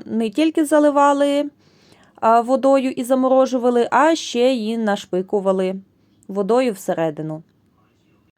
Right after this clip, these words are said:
Взагалі із красивих крилець стають такі ніби, а, циплячі якісь крильця, дуже малесенькі, дуже якісь такі нещасні.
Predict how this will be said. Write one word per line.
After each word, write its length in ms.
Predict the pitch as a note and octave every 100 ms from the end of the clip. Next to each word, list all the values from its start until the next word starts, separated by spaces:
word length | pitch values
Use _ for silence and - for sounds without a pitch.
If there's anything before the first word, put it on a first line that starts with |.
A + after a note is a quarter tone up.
| _ _ _ _
Взагалі 520 | G#3 B3 C#4 E4 F#4 E4
із 300 | - C4+ -
красивих 640 | C4+ B3+ C4 A#3+ G#3 G#3+
крилець 600 | - D4 F4+ F4 E4+ -
стають 520 | - - A3+ B3+ C4
такі 360 | A#3 A3+ A3+ A3
ніби, 680 | A3 B3 A#3+ F#3+ G3+ F3 - - - - -
а, 200 | - G#3+
циплячі 680 | G#3 C4 - D4+ F4 - E4
якісь 320 | D#4 D4+ D4
крильця, 680 | - D4 D4+ C#4+ - C#4+ C4+
дуже 440 | G#3+ C4+ B3+ A3+
малесенькі, 1120 | A3 A3+ B3+ C#4 D#4 - D#4 D#4 - D4+ D#4 D4
дуже 420 | G#3+ B3 A#3 A#3
якісь 380 | A3+ A3 A3 -
такі 320 | A3+ F#3+ G#3+
нещасні. 1080 | G#3+ B3 B3 - C#4+ D#4 E4+ E4 D#4+ D#4